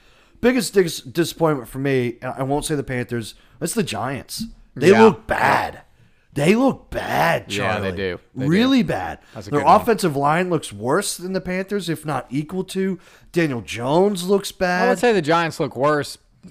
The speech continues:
Speaker 2: and they're hurt. Th-, they are hurt.
Speaker 1: Yes,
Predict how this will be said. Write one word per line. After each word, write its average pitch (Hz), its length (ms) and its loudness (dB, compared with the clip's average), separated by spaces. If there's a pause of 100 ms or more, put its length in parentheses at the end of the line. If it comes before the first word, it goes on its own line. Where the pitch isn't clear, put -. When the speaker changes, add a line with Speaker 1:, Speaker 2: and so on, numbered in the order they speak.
(140)
Speaker 2:
and 190 220 2
they're 156 100 2
hurt. 104 340 -4 (240)
Th-, 120 200 -10
they 127 120 -2
are 117 160 2
hurt. 98 280 -6
Speaker 1:
Yes, 156 580 0